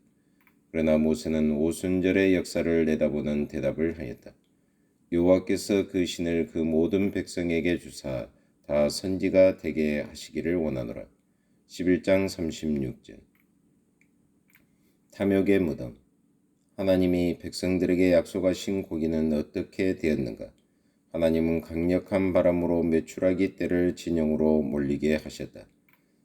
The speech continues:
메추라기들은 진 바로 위에서 날아다녔으므로 쉽게 잡혔다. 일부는 저절로 땅에 떨어지기도 하였다.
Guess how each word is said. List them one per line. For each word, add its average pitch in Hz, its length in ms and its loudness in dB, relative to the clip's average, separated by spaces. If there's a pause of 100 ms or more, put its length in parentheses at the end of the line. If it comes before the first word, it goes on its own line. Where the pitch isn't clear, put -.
(140)
메추라기들은 95 1040 2
진 87 400 -2
바로 82 260 -2
위에서 80 640 0
날아다녔으므로 73 1160 0
쉽게 101 500 -4
잡혔다. - 480 -14 (720)
일부는 82 540 2
저절로 78 500 2
땅에 95 500 0
떨어지기도 80 680 -2
하였다. 65 440 -8